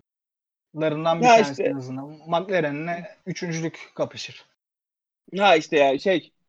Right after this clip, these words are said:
Speaker 2: ki McLaren'dan da belli faktörlerle daha iyi olacak.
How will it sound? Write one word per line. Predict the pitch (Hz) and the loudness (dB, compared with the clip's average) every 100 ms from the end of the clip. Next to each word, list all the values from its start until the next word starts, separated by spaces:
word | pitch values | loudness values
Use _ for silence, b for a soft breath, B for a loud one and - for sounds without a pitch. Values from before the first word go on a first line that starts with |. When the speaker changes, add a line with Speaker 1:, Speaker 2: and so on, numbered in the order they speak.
| _ _ _ | _ _ _
Speaker 2:
ki | 226 | 2
McLaren'dan | 220 220 233 233 226 208 202 202 | 4 4 2 0 0 0 0 2
da | 233 - _ | 0 0 _
belli | 170 156 196 220 | -4 0 0 2
faktörlerle | 208 180 - 165 151 180 220 | 0 0 0 0 2 0 2
daha | 190 196 | 4 4
iyi | 190 160 | 2 -2
olacak. | 123 113 110 101 | -4 -6 -10 -14